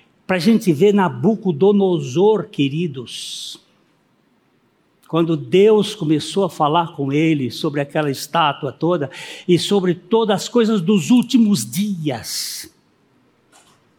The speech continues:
Eu vejo um povo apavorado hoje. Pastor, o que vai ser do mundo? Vai ser de mal a pior.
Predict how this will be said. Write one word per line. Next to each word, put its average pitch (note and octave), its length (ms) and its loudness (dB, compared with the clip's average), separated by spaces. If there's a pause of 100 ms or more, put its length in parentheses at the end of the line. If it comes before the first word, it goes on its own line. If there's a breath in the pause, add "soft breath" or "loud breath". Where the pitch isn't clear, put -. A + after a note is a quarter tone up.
(840 loud breath)
Eu F#3 120 2
vejo B3 260 4
um A#3 100 6
povo B3 320 2
apavorado G3+ 880 2
hoje. G3 760 0 (600 loud breath)
Pastor, C#4 1040 0 (800 loud breath)
o C4+ 60 4
que B4+ 140 2
vai B4+ 140 4
ser A4 120 6
do G#4 160 4
mundo? C#4 480 4
Vai F#3+ 140 -2
ser D4+ 120 0
de B3+ 120 2
mal C4+ 160 4
a C#4+ 80 2
pior. C4 760 0